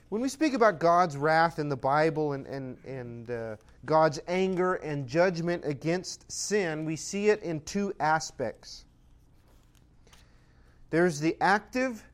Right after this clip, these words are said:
aspect, which we'll speak about in a minute, but there's also the passive aspect. Um, that God doesn't exactly have to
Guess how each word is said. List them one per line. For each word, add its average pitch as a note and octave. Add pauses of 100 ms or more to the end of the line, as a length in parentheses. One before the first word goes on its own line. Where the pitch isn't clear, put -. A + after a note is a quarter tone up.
aspect, A3
which D3+
we'll C#3+
speak -
about C3+
in E2
a B2
minute, C3
but D#3
there's G3+
also C4
the C#4+
passive F3+
aspect. - (800)
Um, B2+ (1160)
that D#3+
God G3
doesn't G#3
exactly G3+
have F#3
to D3+